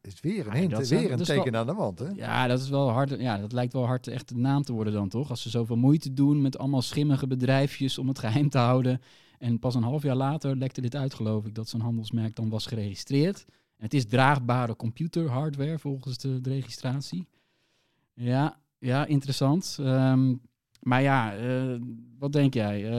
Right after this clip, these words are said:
Speaker 2: Eh,
Speaker 1: Nou, kijk, je zag ook eerst, hè, we, we hebben de bekende, eh, ja, specialisten, kenners, insiders, journalisten, eh,
Speaker 2: Ja.
Speaker 1: zoals Mark Gurnham en, en, en Ming Chi Kuo.
Speaker 2: Ja.
Speaker 1: Nou, die, die hadden eerst daar, eh, hè, de mond van vol. Die bril, die bril, ja.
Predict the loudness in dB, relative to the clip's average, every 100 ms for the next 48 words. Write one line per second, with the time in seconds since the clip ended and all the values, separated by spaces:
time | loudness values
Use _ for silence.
0 | 0 4 8 8 8 6 2 2 2 4
1 | 4 4 2 0 2 2 2 0 0 -2
2 | -2 -4 -4 -2 0 0 0 0 -2 -4
3 | -10 -16 -20 -20 -16 -12 -10 -6 -2 -2
4 | -2 -4 -2 -2 -2 -6 -10 -8 -6 -4
5 | -4 -2 -4 -6 -8 -8 -6 -8 -4 -4
6 | -4 -6 -8 -8 -8 -12 -16 -14 -14 -14
7 | -8 -6 -4 -6 -8 -12 -16 -16 -18 -18
8 | -16 -14 -14 -8 -2 0 0 _ -16 -16
9 | -16 _ _ _ -14 -12 -10 -8 -4 -2
10 | -2 -2 -2 -2 0 -2 0 -2 -4 -2
11 | -4 -6 -8 -10 -6 -4 -4 -6 -6 -2
12 | -2 -4 -12 -12 -4 -4 -4 -6 -4 -2
13 | -4 -8 -14